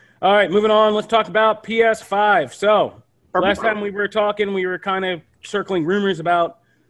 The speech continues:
Speaker 1: what the Xbox Series X and S were gonna be priced and how PlayStation would respond. Uh, so right now we're looking at it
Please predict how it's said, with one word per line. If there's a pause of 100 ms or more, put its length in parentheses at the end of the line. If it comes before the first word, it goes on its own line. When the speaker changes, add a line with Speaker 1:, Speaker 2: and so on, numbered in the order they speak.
(160)
Speaker 1:
what
the
Xbox
Series
X
and
S
were
gonna
be
priced
and (720)
how
PlayStation
would
respond. (640)
Uh,
so
right
now
we're
looking
at
it